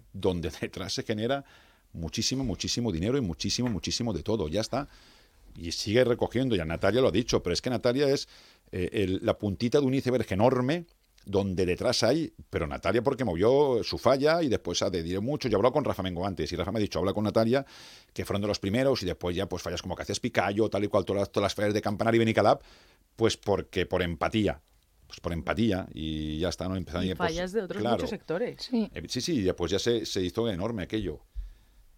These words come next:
Speaker 1: Y el Dumenche, mira, el dissabte, per exemple, és la gala del Ninot, la cabalgata Ninot.
Speaker 2: La cabalgata.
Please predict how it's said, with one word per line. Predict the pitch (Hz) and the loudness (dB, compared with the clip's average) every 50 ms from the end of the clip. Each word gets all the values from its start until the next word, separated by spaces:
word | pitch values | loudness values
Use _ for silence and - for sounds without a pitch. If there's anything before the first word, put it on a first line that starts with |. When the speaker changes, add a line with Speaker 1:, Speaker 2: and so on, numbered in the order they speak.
| _ _ - | _ _ -8
Speaker 1:
Y | - 95 92 92 95 92 92 92 92 90 90 90 90 87 87 87 85 82 80 _ _ - - - _ _ _ - - - - - _ _ - - - | -6 -6 -4 -4 -4 -4 -6 -6 -6 -6 -6 -6 -6 -6 -6 -4 -6 -6 -8 _ _ -20 -20 -20 _ _ _ -20 -20 -20 -20 -20 _ _ -14 -10 -6
el | 98 92 80 | -6 -4 -2
Dumenche, | 90 90 80 107 135 156 127 - - 82 69 - | -2 0 0 2 0 0 0 -2 -4 -4 -4 -2
mira, | 110 113 101 87 - - | 0 0 0 0 -2 -2
el | 107 104 | -2 -2
dissabte, | 101 104 101 - 113 - - 165 | 0 0 0 0 -2 0 0 0
per | 175 131 | 0 0
exemple, | 120 - 135 135 123 151 | 0 0 -2 -2 -2 -2
és | 143 123 | 0 0
la | 104 | 0
gala | 92 95 92 87 | 0 0 0 0
del | 82 85 80 | -2 -2 -4
Ninot, | 80 73 73 - - _ _ _ - | -4 -6 -6 -10 -12 _ _ _ 0
la | - 113 107 92 87 87 90 90 90 90 85 | 4 4 4 4 2 -2 -6 -6 -8 -6 -2
cabalgata | - 95 92 87 101 98 117 | 0 0 2 2 0 0 -2
Ninot. | 101 85 76 69 | -4 -4 -6 -8
Speaker 2:
La | - | -10
cabalgata. | - - - 78 78 78 - - - | -14 -18 -20 -20 -20 -20 -20 -20 -20